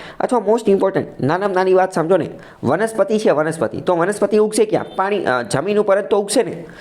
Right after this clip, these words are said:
તો વનસ્પતિ સજીવ છે, જમીન નિર્જીવ છે, વનસ્પતિ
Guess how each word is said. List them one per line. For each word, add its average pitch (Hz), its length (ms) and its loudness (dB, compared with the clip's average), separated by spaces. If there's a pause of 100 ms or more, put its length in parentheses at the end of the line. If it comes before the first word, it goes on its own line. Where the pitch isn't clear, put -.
(260)
તો 151 100 0
વનસ્પતિ 202 500 0
સજીવ 208 300 2
છે, - 280 -2
જમીન 147 480 -2
નિર્જીવ 208 340 2
છે, 135 240 -2 (420)
વનસ્પતિ 196 680 0